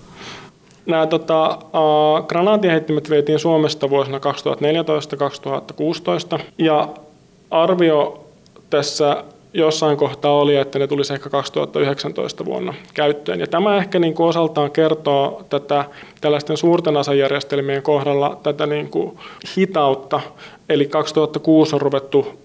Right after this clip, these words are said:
tai jo aikaisemmin, kaksituhatta kuusi on ruvettu valmistelemaan tällaista kauppaa.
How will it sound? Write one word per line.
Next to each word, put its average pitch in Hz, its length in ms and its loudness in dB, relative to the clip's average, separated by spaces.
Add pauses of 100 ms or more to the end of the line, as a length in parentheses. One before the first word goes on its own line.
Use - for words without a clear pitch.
(120)
tai 147 200 2
jo 147 160 4
aikaisemmin, 139 520 0
kaksituhatta 147 460 -4
kuusi 147 400 0
on 139 260 -2
ruvettu 143 360 -2
valmistelemaan 135 800 -2 (340)
tällaista 135 380 -2
kauppaa. 139 680 0